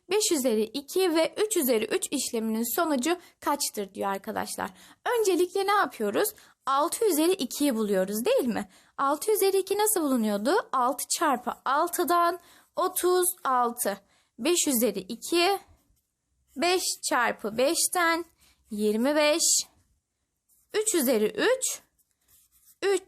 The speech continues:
çarpı üç çarpı üçten yirmi yedi arkadaşlar.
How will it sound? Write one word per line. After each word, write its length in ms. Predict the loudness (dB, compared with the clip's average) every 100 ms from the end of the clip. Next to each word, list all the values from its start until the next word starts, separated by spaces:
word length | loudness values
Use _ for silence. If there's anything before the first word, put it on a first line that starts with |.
| -4
çarpı 420 | 0 0 0 -4 -4
üç 140 | -4 -4 -6
çarpı 380 | -2 -2 -4 -8 -6
üçten 640 | -4 -2 0 0 0 -4 -12 -6
yirmi 400 | 0 0 0 0
yedi 280 | 0 2 2
arkadaşlar. 720 | -2 -4 -8 -8 -8 -8